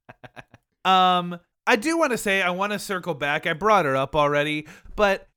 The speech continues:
not even as, like, an indication of her performance, but it kinda blows my mind that Zooey Deschanel isn't, like, a movie star because she's been in a lot of good movies.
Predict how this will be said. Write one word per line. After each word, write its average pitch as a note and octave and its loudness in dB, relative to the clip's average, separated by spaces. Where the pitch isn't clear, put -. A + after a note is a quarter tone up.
not C4+ 2
even C#4 -2
as, G3 -2
like, F#3+ -2
an F#3 -6
indication F3 -4
of D3+ -6
her D#3 -4
performance, C3+ -10
but G#3+ -4
it A#3 -6
kinda F4 -12
blows G3+ -6
my G3+ -6
mind E3 -8
that D#3+ -12
Zooey C#3+ -10
Deschanel C3+ -10
isn't, C#3 -10
like, C#3 -8
a B2 -8
movie A2+ -10
star F3+ 0
because G3+ -2
she's C4 -4
been E3+ -2
in G#3 -4
a E3+ 0
lot C#3 -2
of D3 -8
good D3 -8
movies. C#3+ -10